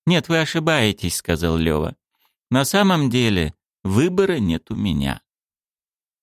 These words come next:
На поляне вдруг резко запахло озоном, и послышалось одиннадцать резких хлопков,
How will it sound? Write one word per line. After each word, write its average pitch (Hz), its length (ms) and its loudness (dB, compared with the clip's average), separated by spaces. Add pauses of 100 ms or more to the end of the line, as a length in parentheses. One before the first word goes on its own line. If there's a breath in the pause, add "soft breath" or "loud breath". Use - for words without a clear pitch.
(420)
На 104 120 4
поляне 107 420 4
вдруг 95 340 0
резко 95 360 2
запахло 85 600 0
озоном, 151 400 0 (260 soft breath)
и 117 80 -2
послышалось 170 800 -2
одиннадцать 107 600 0
резких 90 400 -2
хлопков, - 600 -6